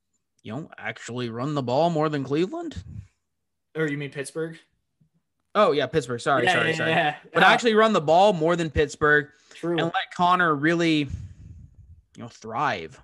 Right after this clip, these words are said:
Speaker 2: Oh, I think, I mean, just look at the two teams and where they're at right now. Uh, the Cardinals
Speaker 1: Mm-hmm.
Speaker 2: are primed to go much further than Pittsburgh in the near future.
Speaker 1: I believe it.
Speaker 2: With the team they've built around him, he's going to a team that has DeAndre Hopkins, Kyler Murray, Larry Fitzgerald, A J Green, J J Watt, just to name a few.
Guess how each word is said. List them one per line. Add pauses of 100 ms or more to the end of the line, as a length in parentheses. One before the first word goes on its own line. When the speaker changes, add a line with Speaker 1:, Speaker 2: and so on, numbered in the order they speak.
(100)
Speaker 2:
Oh,
I
think,
I
mean, (140)
just
look
at
the
two
teams
and
where
they're
at
right
now.
Uh,
the
Cardinals
Speaker 1:
Mm-hmm.
Speaker 2:
are
primed
to
go
much
further
than
Pittsburgh (180)
in
the
near
future. (340)
Speaker 1:
I
believe
it.
Speaker 2:
With
the
team
they've
built
around
him,
he's
going
to
a
team
that
has (120)
DeAndre
Hopkins,
Kyler
Murray,
Larry
Fitzgerald,
A
J
Green,
J
J
Watt,
just
to
name
a
few.